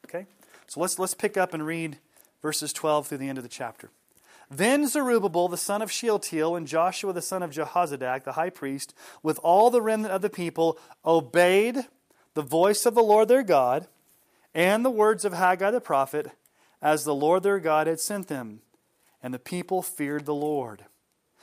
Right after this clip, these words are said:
Then Haggai, the messenger of the Lord, spoke to the people with the Lord's message. 'I am with you,' declares the Lord.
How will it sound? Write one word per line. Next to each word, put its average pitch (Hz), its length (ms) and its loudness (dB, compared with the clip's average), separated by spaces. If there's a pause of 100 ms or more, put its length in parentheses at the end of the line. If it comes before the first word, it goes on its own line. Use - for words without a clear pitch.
(200)
Then 151 140 0
Haggai, 175 540 2
the 170 100 -2
messenger 165 440 -6
of 156 80 -4
the 147 60 -2
Lord, 160 260 -2
spoke 165 400 -2
to - 80 -14
the 185 80 -8
people 170 340 -10
with 156 120 -6
the 151 40 -10
Lord's 135 320 -8
message. 175 480 -8 (240)
'I 170 220 6
am 185 200 -2
with 269 280 0
you,' 208 400 -2 (560)
declares 135 400 -6
the 131 80 -8
Lord. 107 380 -8